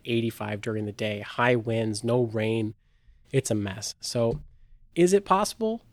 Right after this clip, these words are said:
Absolutely. Do I recommend it? No, I don't re-, recommend it at all. So, um, yeah, we're saving all that for, for our discussions here in the fall. But in the meantime,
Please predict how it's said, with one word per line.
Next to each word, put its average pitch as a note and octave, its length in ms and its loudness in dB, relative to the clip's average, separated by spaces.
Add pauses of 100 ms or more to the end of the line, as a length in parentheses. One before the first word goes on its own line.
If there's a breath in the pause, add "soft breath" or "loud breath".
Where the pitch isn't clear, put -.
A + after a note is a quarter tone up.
(120)
Absolutely. G#2+ 840 -4 (220)
Do C3 160 6
I C3+ 80 6
recommend C#3 480 2
it? D#3+ 260 0 (180)
No, C#3 360 4 (160)
I D3 60 2
don't A#2+ 280 2
re-, C3 160 2
recommend A#2+ 460 2
it A2 120 0
at G#2+ 80 0
all. A2 240 -4 (540)
So, A2 380 -10 (220)
um, A2 520 -8 (500)
yeah, A2+ 200 0 (120)
we're D3 80 2
saving D#3+ 280 4
all C#3 180 4
that A#2+ 220 0
for, A#2 500 -2
for B2+ 140 -4
our A2+ 100 2
discussions A2 520 -6
here A2+ 120 -4
in G#2 80 -2
the G#2+ 60 -6
fall. A2+ 420 -2
But A2+ 200 -4 (720)
in D#3+ 100 8
the D#3+ 80 12
meantime, B2 720 6